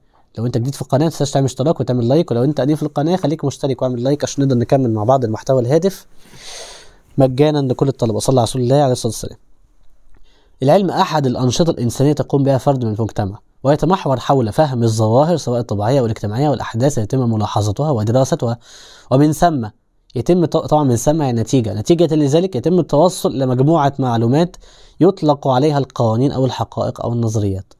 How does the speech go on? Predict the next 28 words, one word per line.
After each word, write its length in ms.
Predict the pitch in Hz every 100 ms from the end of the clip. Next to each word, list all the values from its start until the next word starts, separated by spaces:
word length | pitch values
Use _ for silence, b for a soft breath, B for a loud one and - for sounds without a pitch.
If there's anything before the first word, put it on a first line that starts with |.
| _
تمام. 200 | 104 98 - b b b b -
أما 160 | 208
التكنولوجيا 600 | 196 196 160 156 165 190 190 _ _ 131
مالها 220 | 131 120
بقى؟ 180 | 123 - b b
فهي 240 | 135 196
مجموعة 460 | 196 143 156 190 165
المعارف 540 | 143 123 117 151 165 123
والمهارات 460 | 117 107 120 160
تم 240 | - 143 143
اكتسابها، 640 | - 127 123 120 120 98 - b b b
وكذلك 440 | 120 131 147 156
الأساليب 440 | 135 117 120 139 156
يتم 220 | 120 147
استخدامها 500 | 139 - 117 120 156
في 160 | 135 113
إنتاج 240 | 117 143
شيء 360 | - 143 143 117
ما، 180 | 107 - b b b b b
ويتم 280 | 127 202 220
الاستعانة 400 | 147 - 156 170
بها 240 | 170 165
في 120 | 147 131
حل 220 | - 160
المشكلات 480 | 131 120 - 165 175
قد 180 | 135
تواجه 260 | - 135 139
المجتمع. 460 | 120 113 117 98